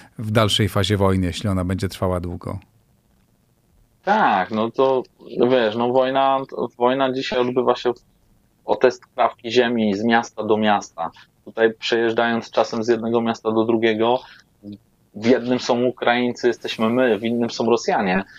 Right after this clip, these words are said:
Speaker 2: a pomiędzy nie ma nic. Po prostu, no, nie jesteś w stanie rozciągnąć tego. Trzeba by było zaangażować milion, milionów ludzi, żeby, żeby to zrobić, więc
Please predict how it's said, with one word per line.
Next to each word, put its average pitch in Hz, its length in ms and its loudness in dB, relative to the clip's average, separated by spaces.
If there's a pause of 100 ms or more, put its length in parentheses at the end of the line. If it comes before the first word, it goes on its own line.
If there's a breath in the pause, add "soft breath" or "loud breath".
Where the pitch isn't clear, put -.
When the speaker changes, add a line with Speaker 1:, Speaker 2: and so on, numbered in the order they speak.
(140 loud breath)
Speaker 2:
a - 80 -6
pomiędzy 127 540 0
nie 131 120 -2
ma 151 120 0
nic. 160 440 -4 (800)
Po - 60 -20
prostu, 123 560 2
no, 131 220 -2
nie 143 140 0
jesteś 147 300 -2
w - 60 -14
stanie 131 280 -2
rozciągnąć 120 560 -2
tego. 107 560 2 (1040)
Trzeba 123 220 4
by 127 140 0
było 120 260 2
zaangażować 117 640 0
milion, 120 420 0
milionów 120 580 0
ludzi, 135 260 0
żeby, 98 380 -2 (320)
żeby 110 200 0
to - 140 -4
zrobić, 107 400 2
więc 117 340 -6